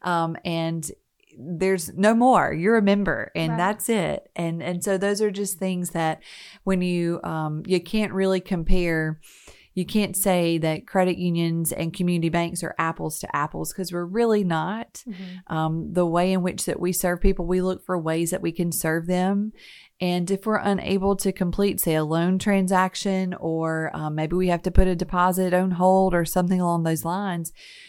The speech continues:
Speaker 1: we, we wanna look and dive a little bit further without just saying no to you or, "Hey, we can't provide access to this."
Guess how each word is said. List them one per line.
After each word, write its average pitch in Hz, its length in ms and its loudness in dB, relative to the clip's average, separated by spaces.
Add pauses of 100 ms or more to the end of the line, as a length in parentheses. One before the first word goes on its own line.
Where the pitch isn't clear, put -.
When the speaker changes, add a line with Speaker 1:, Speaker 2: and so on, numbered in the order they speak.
(140)
Speaker 1:
we, 214 240 0
we 220 160 -2
wanna 240 280 0
look 185 340 0
and 180 120 0
dive 180 240 0
a 180 60 0
little 180 180 2
bit 170 200 0
further 170 380 0
without 170 300 0
just 175 240 -4
saying 175 420 0
no 165 380 2
to - 200 -4
you 151 420 0
or, 160 320 0
"Hey, 190 180 0
we 180 100 0
can't 180 300 0
provide 165 320 4
access 170 520 -2
to 156 100 -2
this." 160 260 0